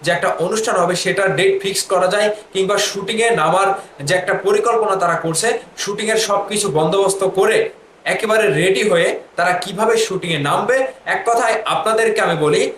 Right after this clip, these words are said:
শাকিব খান ভাই ফুল প্যাকেজ নিয়েই সিনেমার শুটিংয়ে নামতে চলেছে, সেটি হচ্ছে সোলজার সিনেমা। এবং তানজিন তিশা তার মুখ দিয়ে কথা না বের করলেও এটা ধরে রাখেন, তানজিন তিশাই একেবারে কনফার্ম ধরে রাখেন, তানজিন তিশাই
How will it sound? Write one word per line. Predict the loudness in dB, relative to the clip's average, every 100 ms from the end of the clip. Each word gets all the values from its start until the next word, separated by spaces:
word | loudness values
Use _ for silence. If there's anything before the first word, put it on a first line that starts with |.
| -10
শাকিব | -6 -4 -4 -6
খান | -4 -2
ভাই | 0 0 -2
ফুল | -2 -2
প্যাকেজ | 0 -2 0 0 0
নিয়েই | 0 0 -2 -6 -20 -10
সিনেমার | -6 -2 0 2 2 0
শুটিংয়ে | -2 -4 -2 -2
নামতে | 0 -2 0 0
চলেছে, | 0 0 0 -2 -4 -8
সেটি | -2 0 0
হচ্ছে | 0 -2
সোলজার | -2 0 0 0 0
সিনেমা। | 0 -2 0 0 -2 -6 -2
এবং | 0 0 0 -2
তানজিন | -2 0 -2 -4
তিশা | -4 -2 0 0 -4 -12 -2
তার | 0 0
মুখ | 0 0 0
দিয়ে | 0 0 0 2
কথা | 0 0
না | -2 0
বের | 0 2 0 0
করলেও | 0 2 2 0 -2 -14 -8
এটা | -2 0
ধরে | 2 2
রাখেন, | 2 2 -2 -4 -14 -12 -2
তানজিন | -2 0 -2 -2
তিশাই | -2 -2 0 -2 -4
একেবারে | -4 0 2
কনফার্ম | 2 0 0 0 2
ধরে | 2 2
রাখেন, | 0 -2 -4 -12 -20 -6
তানজিন | -2 0 0 -2 -4
তিশাই | -4 0 0 -2